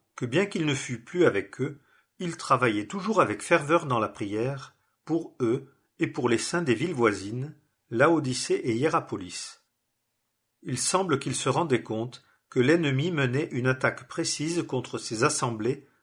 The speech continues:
afin de les détourner de Christ par des séductions religieuses.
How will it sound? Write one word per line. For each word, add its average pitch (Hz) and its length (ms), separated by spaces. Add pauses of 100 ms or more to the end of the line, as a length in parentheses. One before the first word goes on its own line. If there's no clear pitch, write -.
(120)
afin 139 300
de 151 120
les 110 140
détourner 151 440
de 123 100
Christ 170 440
par 113 200
des 107 100
séductions 156 540
religieuses. 95 720